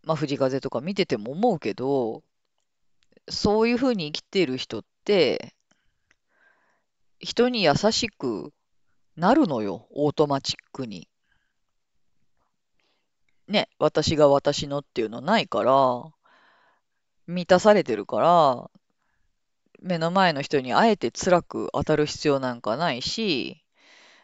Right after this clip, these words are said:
自分を過大評価する必要もないし、謙虚になろうなんてしなくても、なるんだよね。ならざるを得ないっ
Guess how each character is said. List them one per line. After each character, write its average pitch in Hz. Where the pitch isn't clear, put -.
自 147
分 143
を 135
過 -
大 131
評 139
価 -
す 120
る 107
必 -
要 131
も 127
な 147
い 107
し、 123
謙 208
虚 147
に 139
な 143
ろ 180
う 131
な 120
ん 123
て 107
し -
な 185
く -
て 127
も、 123
な 190
る 208
ん 95
だ -
よ 101
ね。 165
な 196
ら 330
ざ 330
る 220
を 120
得 135
な 139
い 101
っ -